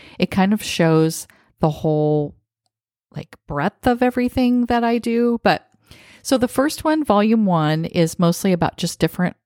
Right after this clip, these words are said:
emotions and a little bit about what to do about it. And then I feel like this episode, even though I didn't originally create it this way,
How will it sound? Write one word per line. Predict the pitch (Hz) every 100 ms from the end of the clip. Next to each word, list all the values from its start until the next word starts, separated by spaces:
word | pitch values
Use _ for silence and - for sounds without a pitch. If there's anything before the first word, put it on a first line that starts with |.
| -
emotions | 175 165 156 151 - 156 151 156 156 - -
and | 160 143 143 147 147 151 - _ _ _
a | 170
little | 156 156
bit | 151 147
about | 147 135 131
what | 143 -
to | -
do | 175
about | 147 139 147
it. | 180 _ _ _ _ _ _ _ _ _ _ _ -
And | 254
then | 349
I | 415
feel | - 214
like | 180 175
this | 160 170 208 -
episode, | 180 - 185 - 151 151
even | 175 247
though | 233 185
I |
didn't | 170 170 175
originally | 160 147 156 170 160 147 139 - _ _ _ _ _ -
create | - 156 143 151 214
it | -
this | 247 -
way, | 254 262 262